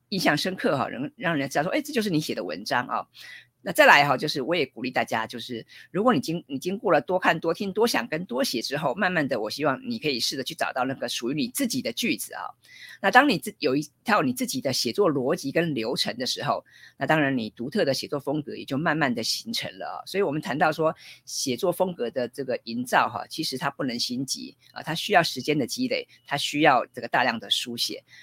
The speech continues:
那当然我们都知道这个想要打造写作风格啊，它不是一朝一夕就能够做得好的。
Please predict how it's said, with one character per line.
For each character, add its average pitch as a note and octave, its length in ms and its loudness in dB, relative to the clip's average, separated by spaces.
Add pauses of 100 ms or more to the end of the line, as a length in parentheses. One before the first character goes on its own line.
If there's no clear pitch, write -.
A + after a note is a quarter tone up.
(160)
那 E3+ 100 2
当 G3+ 160 10
然 D3 280 8
我 A#2 120 -2
们 A2+ 100 -4
都 D#3+ 120 0
知 D3+ 160 -4
道 C3 180 6
这 C#3+ 100 -6
个 C3+ 120 -4
想 A2+ 180 -4
要 D3 160 4
打 G#2 220 0
造 C#3 180 2
写 G#2+ 160 -6
作 E3 100 0
风 F3+ 340 -2
格 G#2+ 200 -4
啊， G2+ 300 -2
它 - 100 -6
不 - 140 -8
是 - 180 -6
一 A3+ 80 -4
朝 G#3+ 220 6
一 G3+ 80 -2
夕 G3 200 -2
就 F3 120 4
能 C3+ 120 0
够 C#3 80 0
做 C3 200 -6
得 A2+ 80 -10
好 - 240 -4
的。 - 0 -